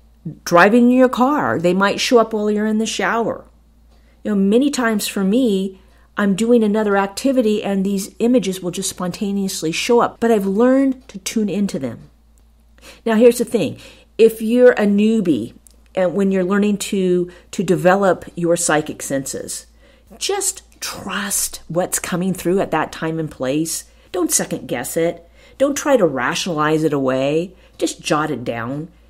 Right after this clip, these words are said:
It'll, it'll go a long way in your development. Another thing you can do is just be extremely excited and grateful that you are receiving impressions right now. You might not understand them, but they're flowing, right?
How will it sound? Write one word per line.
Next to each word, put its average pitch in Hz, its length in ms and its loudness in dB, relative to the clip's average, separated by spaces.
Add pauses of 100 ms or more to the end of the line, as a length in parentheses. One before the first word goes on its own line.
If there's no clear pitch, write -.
It'll, 262 200 4
it'll 262 220 4
go 254 180 10
a - 20 6
long 185 400 2
way 170 180 6
in 147 100 0
your 139 100 -4
development. 131 720 -6 (420)
Another 294 340 4
thing 220 380 0 (160)
you 214 120 -4
can 208 160 0
do 196 280 2
is 196 280 -2
just 233 540 0 (260)
be 208 340 -4
extremely 220 800 2
excited 175 420 0
and 175 180 -2
grateful 226 720 -2 (680)
that 208 380 0 (140)
you 214 240 0
are 262 240 -4
receiving 208 440 0
impressions 196 520 -4
right 202 200 -2
now. 226 180 0
You 175 160 0
might 240 220 2
not 240 180 2
understand 208 580 -2
them, 254 240 -6 (300)
but - 140 -14
they're 208 100 -10
flowing, 220 560 0
right? 175 380 -2